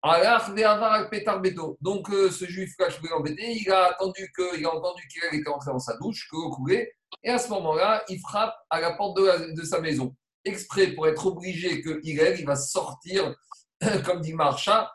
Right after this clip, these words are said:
c'est pour l'énerver encore plus, pour qu'il va sortir et qu'il va devoir être obligé de mettre son peignoir et de sortir les cheveux mouillés. Personne n'aime faire ça.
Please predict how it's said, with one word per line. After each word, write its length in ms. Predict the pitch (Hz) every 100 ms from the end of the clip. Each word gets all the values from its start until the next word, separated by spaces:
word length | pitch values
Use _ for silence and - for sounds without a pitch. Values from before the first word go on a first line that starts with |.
| _
c'est 220 | - 190
pour 160 | 190 175
l'énerver 500 | 185 190 180 156 196
encore 380 | 180 147 135 -
plus, 340 | 247 247 - _ _ -
pour 140 | 190
qu'il 160 | 196 190
va 120 | 175
sortir 680 | - 180 - - 233 247 - _ _
et 140 | 190 190
qu'il 160 | 196
va 120 | 185
devoir 240 | 165 170 180
être 180 | 175 165
obligé 260 | 147 165
de 80 | 156
mettre 380 | 165 156 147 - _
son 260 | - 156 135
peignoir 560 | 127 131 175 202 202 190
et 80 | 180
de 100 | 160
sortir 380 | 156 156 135 180
les 80 | 147
cheveux 220 | 135 143
mouillés. 320 | 135 175 196
Personne 400 | 190 - 220 214
n'aime 180 | 190 156
faire 140 | 156
ça. 140 | -